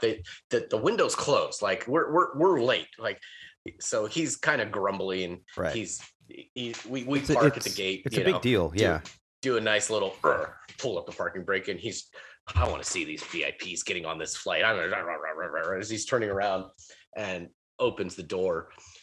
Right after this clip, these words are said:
Speaker 1: and it's three Legacy gate agents that are going down to Saint Louis to help deal with the cancellations and rebookings of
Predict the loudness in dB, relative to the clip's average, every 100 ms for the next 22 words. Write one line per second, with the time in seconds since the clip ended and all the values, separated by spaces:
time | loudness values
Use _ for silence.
0 | _ _ -2 0 0 -6 -12 -12 -16 -6
1 | -2 0 2 0 -2 -10 _ _ -6 0
2 | 2 4 2 2 0 0 -2 -4 -18 _
3 | _ -18 -10 0 0 2 -2 -6 -10 -10
4 | -14 -14 _ _ _ _ _ _ _ _
5 | -4 -2 0 2 2 2 0 0 0 0
6 | -2 0 0 2 0 -2 -8 -10 -20 -16
7 | -6 -6 -2 0 2 0 -8 _ _ _
8 | -16 -6 0 0 0 -4 -8 -4 -2 0
9 | 0 2 2 2 0 -2 -4 -6 -6 -2
10 | -2 0 -2 -2 -4 -4